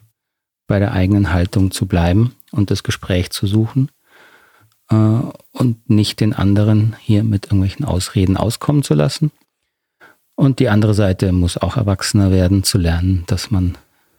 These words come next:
beim Zusammenleben immer Rücksicht nehmen muss auf den anderen, dass das immer auch eine Form von Kompromissen ist. Auch das gehört dazu.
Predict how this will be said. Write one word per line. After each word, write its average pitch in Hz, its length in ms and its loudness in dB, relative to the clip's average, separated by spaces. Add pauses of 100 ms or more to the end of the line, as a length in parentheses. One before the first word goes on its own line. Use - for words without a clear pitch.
(120)
beim 92 220 -2
Zusammenleben 85 760 0
immer 98 400 2
Rücksicht - 640 -6
nehmen 104 400 2 (160)
muss - 340 0
auf 110 160 0
den 117 160 -4
anderen, 117 460 2 (680)
dass - 200 -16
das - 120 -6
immer 113 200 2
auch 113 80 0
eine 110 100 2
Form 98 260 0
von 98 160 -2
Kompromissen 92 680 0
ist. 98 280 -2 (1400)
Auch - 100 2
das - 320 -6
gehört - 400 -4
dazu. 76 320 -2